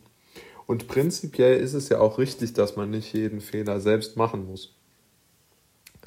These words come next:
Aber ich glaube nicht, dass man dafür ein Buch, ähm, kaufen muss. Denn, um es mal an einem plastischen Beispiel zu nennen, also zur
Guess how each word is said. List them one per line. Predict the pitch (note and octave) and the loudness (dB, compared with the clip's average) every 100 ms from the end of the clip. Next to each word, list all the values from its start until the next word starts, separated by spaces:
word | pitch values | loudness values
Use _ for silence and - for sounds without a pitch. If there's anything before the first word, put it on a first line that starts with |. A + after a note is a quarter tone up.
| _ - - - _ _ _ | _ -20 -20 -20 _ _ _
Aber | A#2 A2+ C3 C#3+ | 4 6 8 6
ich | - - | 4 -4
glaube | - G#2+ A#2 A#2+ | 0 6 6 6
nicht, | A2+ C#3 - - - _ _ | 0 -4 -6 -12 -20 _ _
dass | - A#2 | -2 0
man | B2+ A2+ | 0 2
dafür | G#2 G#2 - - | 4 2 2 -2
ein | A2 | -4
Buch, | G#2+ A#2+ B2+ - - | -4 -2 -2 -4 -10
ähm, | - G#2 G2+ - | -8 -8 -10 -14
kaufen | - - G#2 G2+ G#2+ - | -6 2 2 2 -6 -12
muss. | - - - _ _ _ _ _ | -12 -14 -16 _ _ _ _ _
Denn, | - A2 A2+ - - | 0 0 -2 -10 -14
um | - A2 | -10 -8
es | G#2+ | -6
mal | A2 G#2+ G#2+ | 0 0 0
an | G#2+ | -4
einem | G#2 | -6
plastischen | - - A#2 A#2 - A2+ A2 | -4 2 2 0 -12 -8 -2
Beispiel | G#2+ A2+ - A#2+ | 0 0 -2 -10
zu | - | -8
nennen, | A2+ A2+ A#2 A#2 - - - | -2 -2 -2 -6 -14 -20 -14
also | - A2 | -8 -6
zur | G#2+ - - A#2 A2+ G#2+ G#2+ | -8 -12 -6 2 6 6 2